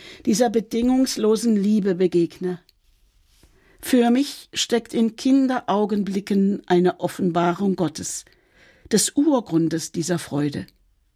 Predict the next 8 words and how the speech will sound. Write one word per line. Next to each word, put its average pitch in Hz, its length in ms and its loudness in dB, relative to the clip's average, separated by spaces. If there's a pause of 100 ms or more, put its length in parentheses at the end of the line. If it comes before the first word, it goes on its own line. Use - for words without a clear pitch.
(880)
Ab 247 260 2
und 254 160 0
zu, 185 460 -2
völlig 269 580 0
unerwartet, 202 920 -2 (280)
geschieht 208 480 -2
ein 202 220 0
Wunder. 170 400 -2